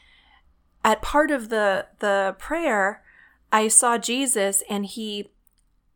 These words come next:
he was pulling this thing out of my head, and he was like, "Are you really ready to let this go now?" And I realized it was connected to poverty or poverty mentality. And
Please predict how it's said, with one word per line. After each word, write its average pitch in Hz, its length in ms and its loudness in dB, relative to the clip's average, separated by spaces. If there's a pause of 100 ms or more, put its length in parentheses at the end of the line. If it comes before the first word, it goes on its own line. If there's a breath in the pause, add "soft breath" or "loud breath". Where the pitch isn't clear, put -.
(120)
he 233 240 -6
was 214 220 -2
pulling 311 380 -2
this 254 140 -4
thing 220 240 -4
out 202 100 0
of 202 80 -8
my 196 120 -4
head, 196 580 -6 (1160)
and 226 140 -2
he 214 60 -2
was 226 140 -4
like, 226 140 0
"Are 226 60 0
you 220 140 -2
really 233 240 6
ready 208 240 0
to - 140 -8
let 190 160 -6
this 185 160 -6
go 226 260 0
now?" 170 320 -4 (320 loud breath)
And 208 100 -2
I 208 60 2
realized 220 500 -2
it 190 60 -6
was 190 140 -4
connected 202 600 -8
to 185 400 -6 (280)
poverty 180 600 -4
or 185 120 -2
poverty 185 500 -4
mentality. 202 760 -6 (520 loud breath)
And 208 400 0